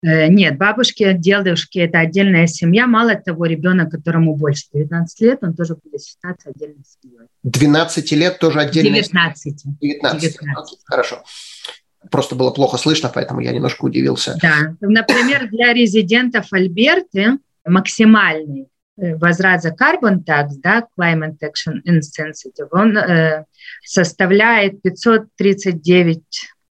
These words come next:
Speaker 1: э, долларов на человека. Если человек женат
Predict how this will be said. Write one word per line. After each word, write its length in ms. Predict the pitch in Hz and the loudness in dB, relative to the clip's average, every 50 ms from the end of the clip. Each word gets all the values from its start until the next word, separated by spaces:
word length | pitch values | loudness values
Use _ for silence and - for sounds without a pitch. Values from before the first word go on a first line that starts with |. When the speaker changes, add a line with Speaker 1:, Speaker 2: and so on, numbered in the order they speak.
| _ - | _ -16
Speaker 1:
э, 300 | 156 147 151 156 151 147 | -14 -12 -10 -12 -10 -10
долларов 560 | 147 147 180 180 175 175 165 151 151 151 143 147 _ _ | -2 2 4 4 4 4 4 2 0 -4 -6 -10 _ _
на 420 | 175 165 156 151 147 143 147 143 | 2 2 2 2 0 -2 -4 -6
человека. 760 | - - - 156 156 160 202 247 285 294 - 330 320 330 339 320 - _ - - _ _ | -8 -6 -4 -2 0 2 2 2 2 0 0 0 0 0 0 -2 -6 _ -20 -20 _ _
Если 340 | 180 185 214 220 220 214 | 0 2 2 2 2 0
человек 680 | 190 196 - 196 185 180 180 175 175 196 185 175 147 170 | -4 -2 -2 0 2 2 2 2 2 2 2 2 -2 -8
женат 520 | 156 151 165 160 175 185 185 180 185 180 | -10 -8 -6 -2 0 0 2 2 0 -2